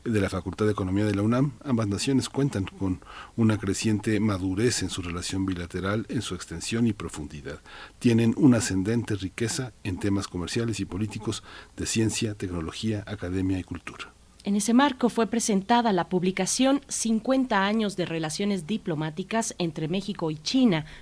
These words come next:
Speaker 2: pasado, presente y futuro, compilada por Enrique Dussel Peters, quien puede, eh, esta, esta publicación se puede descargar en las redes sociales de Sechimex.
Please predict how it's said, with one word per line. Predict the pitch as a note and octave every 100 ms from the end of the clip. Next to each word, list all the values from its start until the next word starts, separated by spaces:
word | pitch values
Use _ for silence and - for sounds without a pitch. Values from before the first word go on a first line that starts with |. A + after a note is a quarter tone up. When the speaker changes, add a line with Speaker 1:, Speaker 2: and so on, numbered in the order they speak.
| -
Speaker 2:
pasado, | D#3+ D3+ A3+ A3 G#3
presente | - D#3 - G3+ G3+ F#3 -
y | F3
futuro, | - D3+ D#3 D3+ - - -
compilada | A#3+ A#3+ F#3+ F3 F#3+ -
por | E3+ F3
Enrique | F3+ E3 D#3+ D#3
Dussel | D3+ D#3+
Peters, | - A3+ A3 - - -
quien | - E3 E3 D#3+ D3+
puede, | F#3+ F#3 F#3+ F#3 - -
eh, | F#3 F3+
esta, | G#3 - F#3
esta | - F#3+ G3
publicación | G#3+ B3 B3+ E4 D#4+
se | G#3+
puede | A3 G3
descargar | E3+ E3 - E3 E3 G3 - - -
en | F3
las | E3
redes | F#3+ F#3+ F#3 -
sociales | - E3+ G3 F#3 F3
de | E3
Sechimex. | D#3 D#3 - D3 - - -